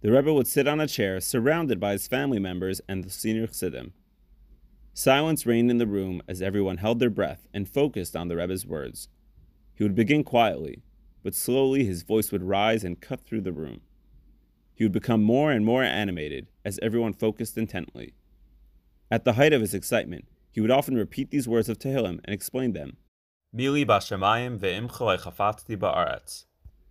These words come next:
"I don't need your Gan Eden Ha'elyon or your Gan Eden Ha'tachton. Rather, I want you and you alone." During Yamim Tovim,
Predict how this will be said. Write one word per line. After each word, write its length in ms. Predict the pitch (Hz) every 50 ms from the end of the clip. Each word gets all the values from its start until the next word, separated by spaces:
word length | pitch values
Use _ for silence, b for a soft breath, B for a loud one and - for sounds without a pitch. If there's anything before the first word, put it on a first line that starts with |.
| _ _ _ _ _ -
"I 120 | - 101
don't 220 | 95 127 143 156
need 160 | 156 151 120 104
your 120 | 110 107
Gan 200 | 101 101 98 101
Eden 260 | 113 120 110 113 104
Ha'elyon 500 | 98 92 87 98 107 107 104 104 104 104 - _ _ _
or 200 | - 113 139 151
your 120 | 143 127 110
Gan 180 | 107 104 101
Eden 180 | 104 104 101 98
Ha'tachton. 580 | 95 92 - 110 107 104 - - 57 50 - - - _ _ _ _ _ _ _ _ _ _ _ -
Rather, 500 | 107 127 143 147 117 104 95 85 85 - _ _ _ _ -
I 60 | 98
want 260 | 98 101 98 85 - -
you 460 | 101 117 135 139 117 98 92 92 - _ -
and 140 | 101 101 98
you 180 | 95 98 98
alone." 440 | 95 95 98 104 98 71 52 - 98 - _ _ _ _ _ _ _ _ _ _ _ _ _ _ _ _ _ _ - -
During 280 | 135 147 170 175 170
Yamim 300 | 135 139 131 123 117 110
Tovim, 460 | - 117 104 101 95 98 92 90 92